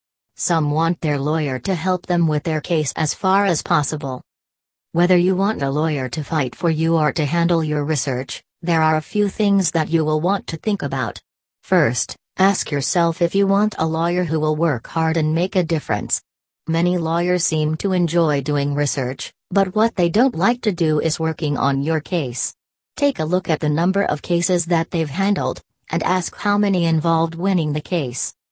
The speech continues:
If a lawyer says they've won only a few instances, then they probably do not have what it takes to win.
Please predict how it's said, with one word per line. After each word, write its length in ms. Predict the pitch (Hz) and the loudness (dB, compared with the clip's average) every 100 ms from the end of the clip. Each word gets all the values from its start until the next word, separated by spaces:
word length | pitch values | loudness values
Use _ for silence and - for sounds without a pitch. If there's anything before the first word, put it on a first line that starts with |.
| _ _ | _ _
If 160 | - 175 | -2 0
a 60 | 165 | 2
lawyer 420 | 160 170 175 185 | 0 0 0 0
says 260 | - 170 | 0 0
they've 220 | 160 156 151 | 0 -2 0
won 240 | 160 165 | 0 2
only 440 | 170 190 185 170 | 2 4 2 2
a 80 | - | 0
few 360 | - 196 196 196 | -2 0 0 0
instances, 800 | 170 - 165 143 139 113 - - _ - | -2 -4 -4 -4 -4 -4 -4 -6 _ -2
then 280 | 185 185 | 2 2
they 180 | 180 165 | 2 0
probably 540 | - 220 214 196 190 170 | 0 0 0 2 0 2
do 180 | 170 | 2
not 260 | 160 156 160 | 2 2 0
have 220 | 165 139 | -2 -2
what 140 | 160 165 | 0 2
it 160 | 165 | 0
takes 320 | - 208 - | -2 -4 -4
to 120 | - 160 | -4 -2
win. 380 | 165 143 123 | -2 -2 -6